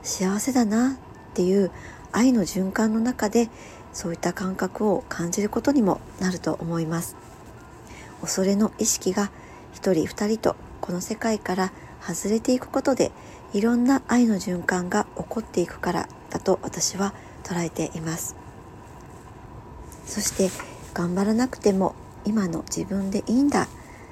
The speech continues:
今の自分でもこの世に存在していいんだっていう感覚の方が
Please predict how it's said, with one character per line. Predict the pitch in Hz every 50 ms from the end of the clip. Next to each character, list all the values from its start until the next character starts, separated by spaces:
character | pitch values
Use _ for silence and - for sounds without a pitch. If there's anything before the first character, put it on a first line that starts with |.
| - - - - - -
今 | 202 202 202 190
の | 180 196 208
自 | - - - 165
分 | - 190 196 196
で | 202 233
も | 240 240 - -
こ | - -
の | 190 185 190
世 | 202 214
に | 202 185 -
存 | - - 202 190 190 190
在 | 208 208 214 220
し | -
て | - - -
い | - 233
い | 262
ん | 285
だ | 262 190 151
っ | - - - - - - - - - - -
て | - 214
い | 214 214
う |
感 | 208 - - 233 233 247
覚 | - 233 - 247
の | 226 277
方 | - - 247 - - 196
が | 208 202 190